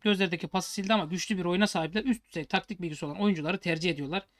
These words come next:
Arda gitti denklemden çıktı. İsmail Kartal doğru yapılanma yapmak zorunda. Szymański Hollanda'da çok iyi sezon geçirdi.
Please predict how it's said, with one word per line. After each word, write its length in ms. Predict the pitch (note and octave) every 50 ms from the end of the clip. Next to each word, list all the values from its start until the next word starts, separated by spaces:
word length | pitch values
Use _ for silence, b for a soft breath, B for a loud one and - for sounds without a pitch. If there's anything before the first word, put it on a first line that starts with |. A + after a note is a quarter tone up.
| _ _ _ _ _ _ _ _ -
Arda 280 | D4+ C#4 A3 F#3+ A3 A3
gitti 260 | G#3 A3 - A3+ F#3+
denklemden 420 | G3 F3 - - F3 F#3 G#3+ G#3+
çıktı. 240 | - - - - E3+
İsmail 340 | E3 - - F#3+ F#3+ G#3 G#3+
Kartal 360 | - - G#3 - B3+ A#3+ G#3
doğru 200 | G3+ F#3+ G3 G#3
yapılanma 420 | G#3 G3 G3 G#3 F#3+ F#3 F#3 F#3
yapmak 320 | F3+ F3+ F3 - A3 G#3+ -
zorunda. 360 | - G3 E3+ D#3+ D3+ F3+ F#3 - _ _ _ _ _ _ _ _ _ _ _ _ _ _ _ _ _ _
Szymański 380 | - G3+ G#3+ A#3 A3 - - A3
Hollanda'da 420 | G3 G3+ G3+ G#3 G#3+ G3+ F#3 F#3 -
çok 200 | - F3+ - G#3+
iyi 80 | G3+
sezon 320 | - G3 F3 F3 G3 G#3+ G#3
geçirdi. 440 | F#3+ - - E3+ D3 D3 F3 G#3